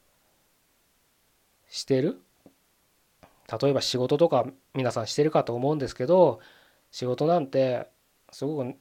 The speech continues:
なんか、うーん、それこそ、「なんでこんなことしなきゃいけないんだろう、こんな無駄なこと」みたいなことが往々にしてあるかと思うんですよ。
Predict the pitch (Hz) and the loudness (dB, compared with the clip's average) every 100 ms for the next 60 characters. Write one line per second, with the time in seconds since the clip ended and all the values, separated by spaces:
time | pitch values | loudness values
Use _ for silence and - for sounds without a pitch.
0 | _ 123 113 113 104 - _ _ _ _ | _ -6 -6 -6 -10 -12 _ _ _ _
1 | _ _ _ 135 139 139 143 135 131 131 | _ _ _ -10 -8 -8 -10 -6 -4 0
2 | 156 185 135 - - _ _ _ _ - | 2 4 4 0 -12 _ _ _ _ -6
3 | 160 220 139 127 123 117 123 117 113 110 | 0 2 4 2 2 0 -2 -4 -6 -8
4 | 113 110 107 107 120 113 113 120 123 123 | -6 -6 -8 -8 -6 -4 -2 0 0 0
5 | 123 131 175 156 113 107 104 110 107 107 | 0 2 4 4 0 -10 -10 -10 -8 -6
6 | 131 151 123 - _ _ _ _ _ _ | -2 0 0 -4 _ _ _ _ _ _
7 | 156 151 180 185 - 208 208 120 107 113 | 4 4 4 0 2 4 6 4 0 -2
8 | 160 180 110 - | -2 -2 -6 -14